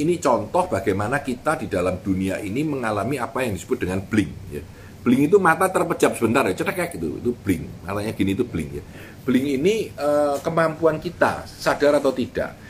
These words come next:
di dalam bidang yang memang benar-benar kita kuasai,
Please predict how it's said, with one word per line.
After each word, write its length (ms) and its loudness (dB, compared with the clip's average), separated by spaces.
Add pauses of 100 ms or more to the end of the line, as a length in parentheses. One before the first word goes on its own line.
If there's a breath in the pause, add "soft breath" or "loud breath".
(120 loud breath)
di 120 0
dalam 400 4
bidang 340 2
yang 220 2
memang 320 -2
benar-benar 720 -2
kita 260 -2
kuasai, 640 -4